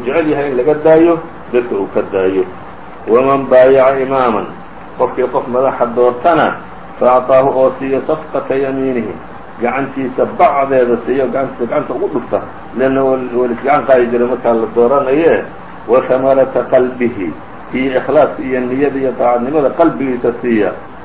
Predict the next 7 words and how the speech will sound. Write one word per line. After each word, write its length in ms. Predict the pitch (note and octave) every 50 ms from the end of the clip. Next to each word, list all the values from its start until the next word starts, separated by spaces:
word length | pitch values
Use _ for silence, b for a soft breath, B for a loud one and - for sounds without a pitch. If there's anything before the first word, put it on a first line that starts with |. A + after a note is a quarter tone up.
| - - - -
"Falyutichu 920 | - A2 A#2+ C3 C3 C3 C3 C3+ C3+ C3 - C#3 C3+ C3 B2+ B2+ C3+ C3
ha 160 | C3 C3+ C#3
ateeco 380 | C3+ B2 - B2+ C3+ C3 C3 C3
in 100 | C3 C3+
istadaca," 400 | B2 - - A#2+ A2+ A#2 G#2+ F#2+
haddii 240 | G2 F#2+ G2 G2 F2+
uu 160 | F2+ F2+ F2